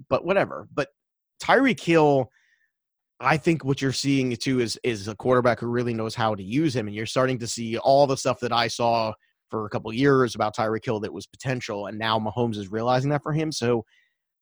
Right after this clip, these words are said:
I think I would take, take, take Tyreek Hill because I think also offensively, there's so much you can do with him just with the ball in his hands. So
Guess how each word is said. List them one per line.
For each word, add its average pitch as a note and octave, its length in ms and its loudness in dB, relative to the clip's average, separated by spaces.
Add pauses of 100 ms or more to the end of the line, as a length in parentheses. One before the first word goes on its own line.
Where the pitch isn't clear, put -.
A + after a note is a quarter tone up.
(540)
I C#3 60 -6
think D#3+ 360 0
I D3+ 120 8
would C#3 140 4
take, B2+ 280 0
take, C3+ 340 -6
take F#3+ 180 6
Tyreek C#3 380 2
Hill G2+ 240 -6
because A#2+ 180 -8
I A#2+ 80 -2
think C3 240 -2
also B2+ 420 2
offensively, A2+ 760 -2
there's G#2+ 180 -6
so A#2+ 180 -2
much A#2+ 180 -2
you A2+ 80 -8
can G#2 160 -8
do G2+ 140 -4
with A2 160 -4
him A2 180 -6
just G#2 200 -10
with A2 80 -8
the G#2+ 80 -14
ball G2 260 -4
in F#2 60 -8
his G#2 140 -10
hands. D#2+ 440 -8
So G2 300 -6